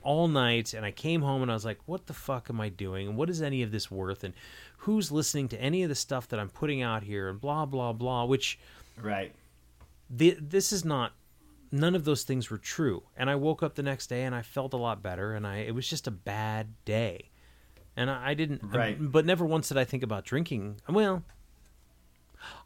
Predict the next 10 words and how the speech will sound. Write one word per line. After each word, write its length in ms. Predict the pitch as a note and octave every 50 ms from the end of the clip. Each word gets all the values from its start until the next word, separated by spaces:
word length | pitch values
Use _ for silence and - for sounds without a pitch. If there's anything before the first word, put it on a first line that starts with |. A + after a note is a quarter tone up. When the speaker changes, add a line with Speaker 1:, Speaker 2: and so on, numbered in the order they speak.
| - -
Speaker 1:
I 120 | C#3+ D3
thought 520 | C#3+ - - - - - F#3 F#3 F#3 E3+
to 100 | - D#3
myself, 640 | D#3 D3+ C#3+ C3 - - D3+ C#3+ C3 B2+ A#2 - - _ _ -
a 60 | - A#2
drink 500 | G#2+ - - C3+ C#3+ D3+ D3+ - - -
would 140 | C3+ A#2+
fix 360 | - - - C3 A#2 - - -
this, 240 | B2+ A#2 A2 -
but 260 | - - - A2+ -